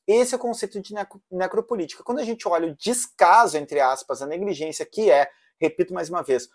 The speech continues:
uma opção política de poder do governo Bolsonaro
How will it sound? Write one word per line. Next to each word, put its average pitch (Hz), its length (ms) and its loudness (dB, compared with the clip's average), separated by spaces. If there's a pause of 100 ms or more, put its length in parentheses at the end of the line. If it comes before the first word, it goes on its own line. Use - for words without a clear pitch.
(120)
uma 170 140 2
opção 196 340 0
política 185 520 0
de - 80 -10
poder 143 320 0
do 160 80 -4
governo 151 360 -2
Bolsonaro 170 680 -2